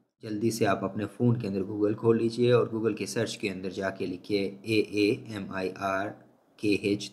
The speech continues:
डॉट सी ओ एम। पहले जो लिंक लिखा नज़र आ रहा है इसको क्लिक कीजिए। यहाँ ऊपर आपको थ्री डॉट्स नज़र आ रहे हैं, उन थ्री डॉट्स के ऊपर क्लिक कीजिए। सबसे पहला ऑप्शन आपको नज़र आ रहा है TikTok लाइव,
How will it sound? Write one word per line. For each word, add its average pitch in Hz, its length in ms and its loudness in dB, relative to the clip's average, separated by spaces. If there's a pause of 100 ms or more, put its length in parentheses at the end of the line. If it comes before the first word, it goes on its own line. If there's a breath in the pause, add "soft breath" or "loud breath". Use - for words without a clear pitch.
डॉट - 300 -12
सी 98 260 -2
ओ 92 180 -2
एम। 98 120 -10
पहले 104 580 -10
जो 101 120 -4
लिंक 95 260 -4
लिखा 98 220 -6
नज़र 95 280 -8
आ 95 140 -2
रहा 120 100 -2
है 131 80 2
इसको - 280 -4
क्लिक - 260 -6
कीजिए। - 360 -14 (240)
यहाँ 110 260 -4
ऊपर 113 260 2
आपको 107 260 2
थ्री 113 220 2
डॉट्स - 380 -6
नज़र 95 200 -4
आ 92 120 0
रहे 101 120 0
हैं, 101 60 -4
उन 101 80 -6
थ्री 104 200 -2
डॉट्स 95 300 -4
के 117 100 -4
ऊपर - 200 -4
क्लिक - 260 -10
कीजिए। - 380 -12 (480)
सबसे 120 280 -2
पहला 117 300 6
ऑप्शन 123 260 0
आपको 120 200 2
नज़र 110 260 0
आ 104 140 2
रहा 110 100 -2
है 113 160 0
TikTok 101 480 -4
लाइव, 90 280 -2